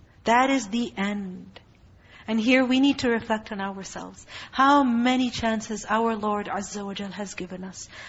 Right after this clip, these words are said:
Alhamdulillah, He's given us another Ramadan. Another Ramadan. Another opportunity to fast. So many people, they fasted last year. They're not fasting this year.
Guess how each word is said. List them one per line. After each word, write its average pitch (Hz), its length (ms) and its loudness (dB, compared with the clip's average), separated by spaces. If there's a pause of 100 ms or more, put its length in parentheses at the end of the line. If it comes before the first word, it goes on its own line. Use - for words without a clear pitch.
(100)
Alhamdulillah, 226 800 0 (240)
He's 220 240 -4
given 220 320 -2
us 226 240 -6
another 208 540 -2
Ramadan. 190 640 -8 (720)
Another 262 340 4
Ramadan. 202 640 -2
Another 277 420 4 (300)
opportunity 277 640 4
to 254 100 -6
fast. - 720 -4 (1800)
So 302 220 6
many 302 240 8
people, 277 380 2
they 254 100 6
fasted 277 480 4
last 254 320 2
year. 226 100 -4
They're 262 140 2
not 320 200 6
fasting 226 420 -2
this 214 240 -6
year. 190 180 -12